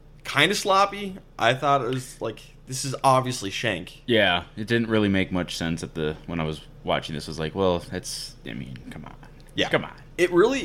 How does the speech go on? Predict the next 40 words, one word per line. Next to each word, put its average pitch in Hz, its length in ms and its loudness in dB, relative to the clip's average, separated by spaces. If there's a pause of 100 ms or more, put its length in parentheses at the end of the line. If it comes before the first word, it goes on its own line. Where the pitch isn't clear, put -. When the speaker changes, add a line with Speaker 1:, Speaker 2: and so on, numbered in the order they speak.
Speaker 1:
you 160 200 0
know, 147 60 2
so 143 140 0
for 226 120 -2
Benny, 160 440 4
it's 101 140 -4
really 135 240 2
hard 107 360 4
to 90 80 -4
say 104 440 2
what 90 240 0
he 92 220 -8
did 92 240 -2
wrong 95 680 0
besides 95 420 0
being 98 260 -2
a - 20 -6
menace. 110 440 0
Speaker 2:
Yeah, 104 140 0 (200)
or 90 220 2
a 85 60 2
meth 92 240 2
addict? 123 380 4 (260)
Speaker 1:
Yes, - 400 2
yes. 95 380 -4 (340)
So 123 260 4
Speaker 2:
<laughs> 113 140 0
Speaker 1:
was 120 160 0
he 147 100 -2
promised 120 500 -4
more 107 140 0
meth 127 500 -2
to - 80 -18
do 143 140 0
this 175 160 -2
stuff? 175 440 0 (360)
Speaker 2:
Don't 113 180 0
get 143 220 0
greedy. 190 460 -4 (420)
Speaker 1:
Okay. 139 240 -2